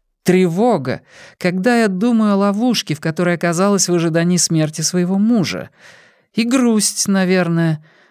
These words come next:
когда я думаю о том, сколько лет потеряла в этом неудачном браке». «А радость?» «О, с этим просто.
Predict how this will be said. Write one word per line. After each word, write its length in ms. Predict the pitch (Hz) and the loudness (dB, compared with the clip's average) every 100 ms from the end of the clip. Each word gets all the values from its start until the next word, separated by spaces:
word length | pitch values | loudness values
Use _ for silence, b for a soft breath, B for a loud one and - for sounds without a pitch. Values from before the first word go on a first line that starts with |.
| b | b
когда 320 | 170 180 190 | -2 2 2
я 60 | 175 | 2
думаю 400 | 208 196 180 165 | 2 2 2 0
о 20 | |
том, 300 | 208 214 180 | 0 0 2
сколько 580 | - - 247 254 247 247 | -2 -2 0 0 0 -2
лет 340 | 226 190 - | 0 -2 -2
потеряла 520 | 151 165 156 160 185 | -4 0 0 2 2
в 180 | 151 143 | 2 2
этом 320 | 175 202 208 | 0 0 2
неудачном 580 | 190 165 139 147 - 185 | 2 2 -2 -2 -4 -4
браке». 460 | 202 190 - - _ _ _ _ _ _ _ _ _ _ _ _ _ | -2 -4 -6 -16 _ _ _ _ _ _ _ _ _ _ _ _ _
«А 320 | - 85 90 80 | -10 -6 -4 -2
радость?» 640 | 85 98 101 131 - - _ _ _ _ b b b b b b | -2 -4 -4 -6 -8 -14 _ _ _ _ b b b b b b
«О, 200 | 320 233 - - | 0 0 -4 -6
с 160 | - | -2
этим 280 | 220 214 208 | -2 0 -2
просто. 520 | - 165 - - 127 | 0 -2 -2 -6 -12